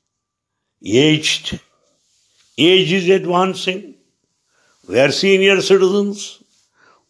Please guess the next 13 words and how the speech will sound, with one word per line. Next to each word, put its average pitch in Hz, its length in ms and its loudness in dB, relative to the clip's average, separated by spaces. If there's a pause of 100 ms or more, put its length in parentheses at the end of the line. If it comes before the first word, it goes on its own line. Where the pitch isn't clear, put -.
We 98 140 -2
have 95 200 2
got 107 360 -4 (340)
this 110 260 -6
fear 175 480 -2 (640)
whether 120 360 0
we 110 260 -2
will 98 60 -10
be 104 80 -2
able 117 260 -4
to 98 300 -8 (300)
realize 117 540 0
God 87 400 -4